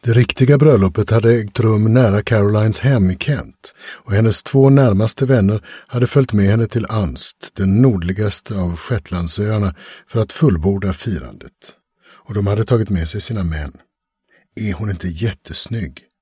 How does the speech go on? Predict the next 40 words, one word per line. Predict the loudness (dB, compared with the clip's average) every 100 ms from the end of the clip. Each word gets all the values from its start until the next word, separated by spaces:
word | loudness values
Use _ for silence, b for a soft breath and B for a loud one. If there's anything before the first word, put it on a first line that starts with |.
| _ b b b -6
Det |
var | -4
Eleanor | -2 0 0 -2 -6
som | -6 -6
satt | -4 -4 -6
på | -8
huk | -6 -6 -8 -14 -20 B B -10
bredvid | -6 -4 -6 -6
Pollys | -4 -4 -6 -8
stol. | -8 -8 -10 -12 -20 _ _ _ B B B
De | -6
båda | -4 -2 0
kvinnorna | 2 2 4 4
hade | 4
känt | 2 0 0 0
Caroline | 0 0 2 0 -2 -4 B B
sedan | -4 -2 2
de | 2 2
var | 0
studenter. | -4 -6 -6 -6 -10 -14 -14 _ B B B B
Hon | 2 4 4
var | 0
förnuftets | 0 2 2 0 -4 -8 -6 -4
röst | -4 -2 -2 -4 -4
och |
deras | -2 0 -2 -2
vapensyster. | -2 -2 -4 -6 -4 -4 -6 -6 -10 -20 _ _ B B B B B B B B -8
De | -2
hade | 2
varit | 4 4 4
hennes | 0 0 0
tärnor | 0 2 2 0 -2 -4
i | -4
Kent, | -4 -2 -6 -16 -20
och | -20 -8 0
nu | 2 4
var | 6
de | 6 4
finklädda | 4 2 2 0 0 2
igen | 4 4 2 -2